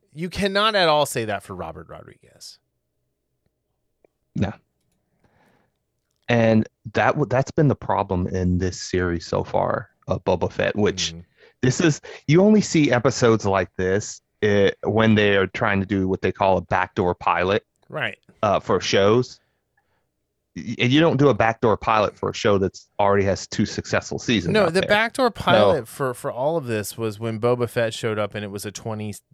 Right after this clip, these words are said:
Speaker 1: twenty-one minute episode where they blew up the
Speaker 2: Right.
Speaker 1: fucking Razor Crest. And, you know, uh, yeah.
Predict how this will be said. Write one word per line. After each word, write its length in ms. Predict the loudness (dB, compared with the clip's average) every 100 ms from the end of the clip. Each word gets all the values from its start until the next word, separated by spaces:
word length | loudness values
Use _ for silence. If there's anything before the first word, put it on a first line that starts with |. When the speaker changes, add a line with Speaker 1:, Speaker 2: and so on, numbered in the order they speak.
| -12
Speaker 1:
twenty-one 540 | -8 -6 -6 -8 -6
minute 260 | -6 -6 -6
episode 720 | -6 -6 -10 -10 -12 -14 -18 _ _ _
where 120 | -4
they 80 | -4
blew 200 | -2 -4
up 100 | -4
the 120 | 0
Speaker 2:
Right. 140 | 2 2
Speaker 1:
fucking 160 | -2
Razor 320 | -4 -6 -6
Crest. 520 | -12 -14 -16 -16 -18 -20 _ _ _ _ _
And, 600 | -10 -8 -8 -8 -10 -12 _
you 160 | -10 -10
know, 320 | -10 -14 -18 _ -20 _ _ _ -14
uh, 600 | -12 -12 -12 -14 -16 -20 _ _
yeah. 520 | -20 -10 -8 -8 -10